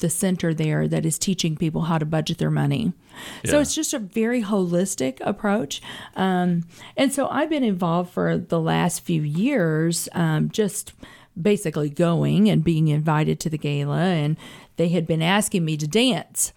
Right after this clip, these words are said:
Speaker 1: You know, that's their big
Speaker 2: <laughs>
Speaker 1: fundraiser in January is the, the competition, the Dancing with the Stars competition.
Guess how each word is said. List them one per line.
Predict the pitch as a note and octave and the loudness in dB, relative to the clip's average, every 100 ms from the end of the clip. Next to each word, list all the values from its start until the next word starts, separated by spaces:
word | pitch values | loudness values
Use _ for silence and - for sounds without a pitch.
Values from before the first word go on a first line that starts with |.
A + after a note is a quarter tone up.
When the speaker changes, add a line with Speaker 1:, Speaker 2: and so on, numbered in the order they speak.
| - - - - | -16 -20 -20 -2
Speaker 1:
You | F3+ | 2
know, | D#3 F3+ | 4 4
that's | G#3+ A3 | 4 4
their | B3+ G#3 | 2 4
big | C4 B3+ | 4 4
Speaker 2:
<laughs> | |
Speaker 1:
fundraiser | - D4 C#4+ A#3+ G#3+ G#3+ G#3+ G#3 | 4 4 4 4 4 4 2 2
in | G#3+ | 2
January | B3 A#3+ A#3 G3+ F3+ F#3 | 2 2 2 2 0 2
is | F#3+ F#3 | 0 0
the, | F#3+ F#3 F3+ F3 F#3 | 0 2 2 0 0
the | F#3 | -2
competition, | F3 G#3 G3+ F#3+ F3+ G#3 F#3 E3+ | 0 0 0 -2 -2 -2 -2 -2
the | E3 | 0
Dancing | E3+ E3+ E3+ | 0 0 0
with | E3 | 0
the | E3 | 0
Stars | E3 D#3+ | -2 -2
competition. | - E3+ - - - G#3+ | -2 -4 -2 -2 -2 -4